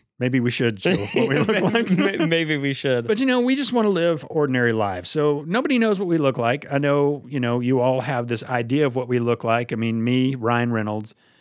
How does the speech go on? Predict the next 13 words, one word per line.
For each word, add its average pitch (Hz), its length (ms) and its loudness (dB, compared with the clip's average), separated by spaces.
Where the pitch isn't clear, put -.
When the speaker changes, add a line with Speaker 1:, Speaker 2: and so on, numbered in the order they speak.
Speaker 1:
and 117 260 -2
Jack 127 240 -2
has 113 120 -6
described 113 400 -4
himself, 110 500 -4
uh, 104 240 -2
many 107 240 -4
times 101 300 -6
as 98 100 -8
Speaker 2:
Uh, 107 40 -4
Speaker 1:
well. 98 280 -2
Speaker 2:
like 113 240 -4
a 110 220 0